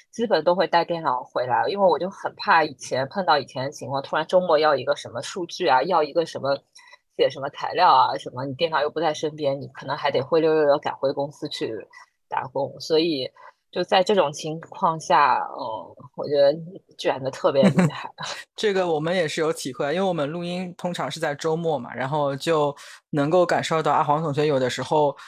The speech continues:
Speaker 2: 甚至在录音的时候也需要应付一下工作上的一些突发的状况了。
Speaker 1: 哎，这个，对，对，对，反正当然也，也不是说是像怨妇一样抱怨嘛，我只是讲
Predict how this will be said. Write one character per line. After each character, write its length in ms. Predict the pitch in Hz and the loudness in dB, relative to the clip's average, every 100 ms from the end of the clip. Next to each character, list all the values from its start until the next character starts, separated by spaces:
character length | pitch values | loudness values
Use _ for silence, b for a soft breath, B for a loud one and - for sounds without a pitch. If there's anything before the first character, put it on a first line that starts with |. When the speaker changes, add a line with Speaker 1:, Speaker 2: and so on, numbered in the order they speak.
| B | B
Speaker 2:
甚 180 | - 175 | -2 -2
至 140 | 165 | 2
在 140 | 165 | 2
录 120 | 170 165 | 2 2
音 140 | 196 | 2
的 80 | 170 | 0
时 100 | - | -2
候 220 | 135 147 | 0 0
也 180 | 127 117 | 2 0
需 240 | - - | -2 0
要 280 | 165 151 139 | 4 4 2
应 180 | 170 160 | 0 -4
付 180 | - 143 | -2 -4
一 60 | |
下 160 | 131 139 | 0 0
工 220 | - 165 | 2 2
作 120 | 165 | 2
上 160 | 156 143 | 2 2
的 80 | 135 | 0
一 120 | 131 | -2
些 240 | 135 139 | 0 0
突 180 | - 151 | 0 -2
发 160 | 147 143 | 0 2
的 100 | 131 | 2
状 240 | 147 117 | 0 -2
况 280 | - 139 95 | 0 0 0
了。 80 | 160 | -4
Speaker 1:
哎， 680 | 156 151 - - - - 175 _ - | -6 -8 -14 -20 -20 -20 -20 _ -2
这 180 | 165 | 0
个， 80 | 147 | 2
对， 20 | |
对， 80 | 139 | -2
对， 180 | - - | -4 -4
反 200 | - 147 | 2 4
正 240 | 175 185 180 | 6 4 4
当 180 | 202 | 6
然 160 | 208 202 | 8 8
也， 100 | 190 143 | 4 0
也 120 | 175 160 | -2 -2
不 140 | - | -2
是 140 | 196 | -8
说 200 | 190 185 | 0 4
是 200 | 190 - | 4 0
像 180 | 190 175 | 0 2
怨 180 | 202 190 | 4 2
妇 180 | 185 196 | 2 -2
一 120 | 185 | 0
样 200 | 175 165 | 2 0
抱 240 | 170 190 160 | 2 2 2
怨 180 | 165 151 | 0 -2
嘛， 80 | 151 | -4
我 160 | 160 | -6
只 120 | 160 151 | -6 -8
是 360 | - 160 151 | -2 0 0
讲 180 | - 160 | 0 -2